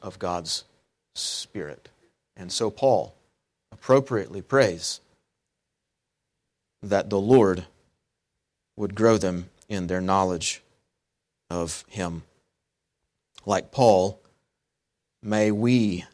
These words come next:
be earnest in praying that our brothers and sisters would grow in their knowledge of God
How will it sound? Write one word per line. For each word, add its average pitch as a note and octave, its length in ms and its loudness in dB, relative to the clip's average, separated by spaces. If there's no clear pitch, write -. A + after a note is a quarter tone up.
be G2 400 -2
earnest B2+ 500 2
in F#2+ 100 -10
praying G2+ 500 2
that G2 120 -2
our G2 100 2
brothers C3 500 2
and D3+ 120 -6
sisters - 720 -6
would F#2 160 -8
grow A2 340 6
in B2+ 60 2
their G2+ 140 -4
knowledge A2+ 380 -2
of A2+ 120 -12
God F2+ 300 -6